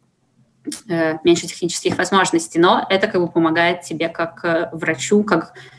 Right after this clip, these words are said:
э, диагносту стать лучше. Вот. В Гватемале это тоже правда, то есть к Гватемале это тоже относится, э, потому что тоже как бы люди, с которыми мы работали там, это были совершенно небогатые люди, это люди, которые живут в соседних деревнях,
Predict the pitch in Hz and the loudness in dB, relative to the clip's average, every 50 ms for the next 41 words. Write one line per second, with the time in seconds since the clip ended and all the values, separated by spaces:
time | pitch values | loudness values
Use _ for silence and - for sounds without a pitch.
0 | - _ - - 165 165 160 156 160 180 170 170 160 - 175 165 165 160 180 202 | -20 _ -2 2 4 4 4 4 4 4 4 4 2 2 2 4 4 4 2 0
1 | - - - - - 170 165 165 170 - - _ _ _ _ - - - 175 170 | -2 -6 -8 -2 0 2 2 0 -2 -6 -12 _ _ _ _ -14 -6 -2 -2 -2
2 | 170 - 208 180 165 160 - - - 175 160 165 165 - _ - 180 170 165 165 | 0 0 -2 0 -2 -2 -4 -4 0 0 0 0 0 -4 _ 0 2 4 4 2
3 | - - - 202 175 180 202 208 214 214 202 190 190 185 180 196 220 226 233 220 | 0 -2 -2 0 2 4 6 6 6 6 4 2 -2 -4 -2 0 0 2 2 2
4 | 214 220 233 247 240 214 208 196 202 202 190 190 185 185 180 175 160 156 156 160 | 2 2 2 2 2 2 2 2 0 0 -2 -2 -2 -2 -2 -2 0 -2 -2 -4
5 | 151 160 156 156 156 160 165 175 170 180 180 185 185 185 180 170 170 - 180 - | -4 -4 -4 -4 -2 -4 -4 -2 0 2 2 4 4 4 2 0 -2 -2 -2 -2
6 | 175 170 175 165 156 156 - 196 202 247 285 - - - - - 240 214 208 - | -2 0 0 0 0 0 0 2 2 2 2 0 -4 -6 0 2 2 2 0 -2
7 | - - - - - _ _ - - 185 180 175 175 175 175 170 170 165 - - | -8 -16 -18 -20 -20 _ _ -2 0 2 2 4 4 4 4 4 2 2 0 -2
8 | - 180 185 196 190 - 180 - 208 196 180 175 170 165 156 160 165 151 - - | -2 0 0 0 0 0 0 0 2 2 2 0 -2 -2 -2 -2 -2 -2 -4 -8
9 | - - - - 185 180 175 175 180 180 185 190 208 208 202 202 202 - 185 - | -14 -18 -10 -4 0 2 2 2 2 2 2 4 4 4 4 4 2 0 0 2
10 | 190 185 180 185 185 185 185 175 190 190 185 - 190 175 170 - 190 185 185 175 | 2 2 4 4 2 2 2 2 2 0 0 0 -2 -2 0 0 2 2 2 2
11 | - 185 170 180 190 180 185 185 - 185 180 - - 190 185 185 180 175 180 180 | 2 0 2 2 2 2 2 0 -2 -4 -4 -2 0 2 4 4 4 4 4 4
12 | 175 165 165 165 160 165 165 165 - - 175 170 175 208 240 247 247 196 - - | 2 2 2 0 0 0 0 0 0 -2 0 0 0 0 2 2 2 2 2 2
13 | 175 180 180 180 175 - 165 185 175 170 165 160 175 165 175 175 - - - 165 | 0 0 0 0 -2 -4 -2 -2 0 0 2 2 2 0 0 0 -2 -4 -8 -4
14 | - - 185 175 170 175 165 165 165 170 170 160 160 170 170 175 214 - - | 0 0 2 2 2 2 0 0 -2 -2 0 2 4 4 4 4 4 2 0